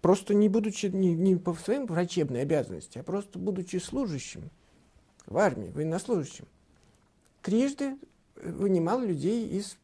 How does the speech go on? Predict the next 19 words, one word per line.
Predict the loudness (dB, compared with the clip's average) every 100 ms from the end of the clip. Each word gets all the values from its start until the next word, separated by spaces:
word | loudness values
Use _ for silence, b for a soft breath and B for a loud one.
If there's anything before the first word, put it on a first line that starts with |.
| -20 _ -20
суицидов. | -4 -2 0 0 0 -2 -14 _ -16 -10
Ну | -4 -2
вот, | -2 -6 -8
вынимал | -2 2 4 2 0
физически, | -2 -2 -2 -4 -12 -14 -14
то | -14
есть | -16 -14
один | -8 -2 0
вешался | 0 -4 -6 -8 -10 -12 B B B B B -20 -18
в, | -16 -12 -12 -10
на | -8 -8
петле, | -8 -8 -8 -8 -10 b b b _
э, | -12 -12 -10
в, |
в, | -12 -12 -12 -12
в, | -12 -12 -12 -12 -12 -14 -14
в, | -14 -10
на | -8
фрамуге, | -4 -4 -2 -4 -4 -6